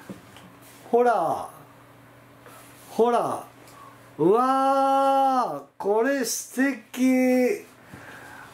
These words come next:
これと似たようなの、あの、相乗りのやつ、おじいあるんだけど、うん。うわー、めっちゃ素敵な箱に入ってる。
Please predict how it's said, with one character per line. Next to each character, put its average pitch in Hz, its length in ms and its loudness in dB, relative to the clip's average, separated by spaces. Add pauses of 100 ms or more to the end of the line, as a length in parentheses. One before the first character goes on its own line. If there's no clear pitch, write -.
(120)
こ 175 240 0
れ 247 140 2
と 254 260 0
似 226 220 -4
た 233 200 0
よ 247 340 2
う 220 40 0
な 190 140 0
の、 156 160 -4
あ 156 60 -2
の、 160 140 -2
相 208 280 -2
乗 277 100 2
り 269 120 -2
の 277 80 0
や 269 140 0
つ、 - 160 -4
お 156 120 0
じ 156 180 -4
い 156 80 2
あ 160 60 2
る 165 140 0
ん 143 60 -4
だ 135 120 -2
け 139 80 0
ど、 143 500 0 (580)
う 147 60 -4
ん。 156 360 0 (840)
う 156 100 0
わ 226 960 0 (160)
ー、 - 80 -12
め 180 240 0
っ 175 60 -10 (160)
ち - 160 -2
ゃ 247 60 0
素 247 200 -2
敵 240 140 -2
な 240 80 0
箱 233 260 -2
に 240 80 2
入 233 220 -2
っ - 40 -12
て - 180 -2
る。 156 500 0